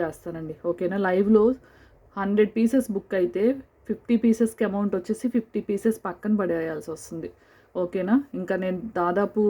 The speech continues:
వీడియోలో పెట్టేస్తాను లైవ్లో అసలు, లేదంటే లైవ్లోనే పేమెంట్ వేయించేసుకొని పెట్టేస్తాను, ఓకేనా? వేస్తారు, పెడతారు అనుకుంటే అలానే మిగిలిపోతుంది. నిన్న ఫిఫ్టీ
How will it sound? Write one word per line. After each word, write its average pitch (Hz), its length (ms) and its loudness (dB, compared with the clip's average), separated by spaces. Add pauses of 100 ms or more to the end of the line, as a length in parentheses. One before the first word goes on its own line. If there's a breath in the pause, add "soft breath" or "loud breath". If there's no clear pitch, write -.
(140)
వీడియోలో 190 480 2
పెట్టేస్తాను 170 540 -4 (100)
లైవ్లో 180 340 4 (120)
అసలు, 170 240 -4 (460)
లేదంటే 196 340 2 (100)
లైవ్లోనే 202 420 4 (100)
పేమెంట్ 190 380 -4
వేయించేసుకొని 175 720 -2 (500 soft breath)
పెట్టేస్తాను, 170 540 -4 (120)
ఓకేనా? 180 320 0 (1300 soft breath)
వేస్తారు, 208 500 4 (100)
పెడతారు 190 500 0
అనుకుంటే 185 440 0 (220)
అలానే 196 360 4
మిగిలిపోతుంది. 175 580 0
నిన్న 208 160 2 (100)
ఫిఫ్టీ 240 240 0